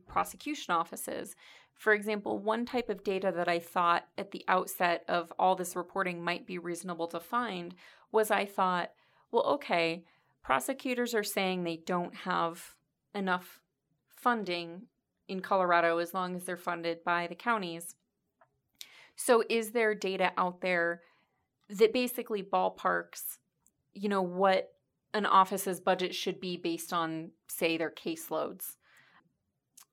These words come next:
And there really isn't information out there like that. I mean, I couldn't even find any numbers nationally. And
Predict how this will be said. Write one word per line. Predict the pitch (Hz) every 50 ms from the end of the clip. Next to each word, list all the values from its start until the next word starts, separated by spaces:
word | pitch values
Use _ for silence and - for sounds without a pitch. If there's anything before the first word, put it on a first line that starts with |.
| _ _ _ _ _ _ _ -
And | 214 202 196 196 196 190 185 185 185 180 - - - - _ _ _ _ _ -
there | 202 185 247 247 233
really | 208 208 220 240 247 247 247 233 220 - -
isn't | 208 208 190 202 214 202 196 185 190 - _ _ _ _ _ _ _ _ _
information | - 214 208 - 226 220 240 277 277 - 226 180
out | 180 180 175 -
there | 185 180 175 170 175 - _ _ _ _
like | 196 185 185 175 175 - -
that. | 190 185 180 175 170 - -
I | - 196
mean, | 196 202 202 208
I | 208 220
couldn't | 220 - - 220 202 208
even | 202 185 185 190 185 175
find | - 190 180 180 180 175
any | 180 185 185 175
numbers | 170 170 170 170 160 170 165 165 - 190
nationally. | 185 185 185 185 185 180 - - 175 165 - - - - - - 202 - _ - - - - - _ _ _ -
And | 185 190 185 180 175 175 175 170 170 -